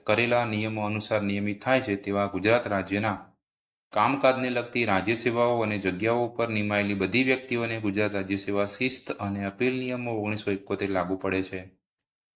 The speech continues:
ઓગણએંસીની અંદર જવાબ આવશે બી, ત્રણસો ને નવ. એંસીમો પ્રશ્ન, વર્ગ બેની જે સેવાઓમાંથી કોઈ પણ વ્યક્તિને બઢતી આપવાની હોય તે સેવામાં તેને કેટલા વર્ષનો અનુભવ હોય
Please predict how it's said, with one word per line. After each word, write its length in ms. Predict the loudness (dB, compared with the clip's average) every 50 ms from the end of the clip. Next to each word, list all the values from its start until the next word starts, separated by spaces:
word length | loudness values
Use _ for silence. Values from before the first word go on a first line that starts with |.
| _ _ _
ઓગણએંસીની 540 | -4 -2 0 2 0 0 -2 -4 -6 -6 -2
અંદર 140 | 0 -2 0
જવાબ 300 | 2 2 0 2 0 0
આવશે 200 | -2 -2 -6 -10
બી, 320 | -6 -4 -4 -4 -4 -6
ત્રણસો 580 | -12 -16 _ -6 -4 -4 -4 -4 -6 -6 -4 -4
ને 140 | -2 -2
નવ. 320 | -4 -4 -6 -6 -8 -10 -16 -20 _ _ _ _ _ _ _ _ _ _ _ _ _ _ _ _ _ _ _ _ _ _ _ _ _ _ _ _ _ _ _ _ _ -6
એંસીમો 360 | -6 -6 -4 -4 -4 -4 -4
પ્રશ્ન, 300 | -2 -2 -2 -2 -2 -6
વર્ગ 320 | -4 0 2 2 2 0 0
બેની 420 | 0 0 0 2 0 -2 -2 -6 -12 -20 _ _ _ _ _ _ _ _ _ _ _ _ _ _ _
જે 160 | 4 4 4
સેવાઓમાંથી 600 | 4 2 0 4 6 6 6 6 4 0 0 0 -2
કોઈ 200 | 2 2 2 4
પણ 200 | 4 2 2 4
વ્યક્તિને 360 | 2 2 2 0 0 0 2
બઢતી 380 | 2 2 2 2 0 0 2 2
આપવાની 400 | 2 0 2 0 2 2 2 0
હોય 260 | 0 0 0 0 -2 -6 -12 _ _ _ _ -20 _ _ _ _ _ _ _ _
તે 180 | 4 4 4 4
સેવામાં 520 | 2 0 2 2 2 2 0 -2 -2 0
તેને 200 | 0 0 0 -2
કેટલા 300 | -2 -4 -4 2 4 4
વર્ષનો 380 | 6 4 2 0 -2 -2 -2 0
અનુભવ 300 | 0 0 2 4 4 2
હોય 320 | 4 2 2 2 2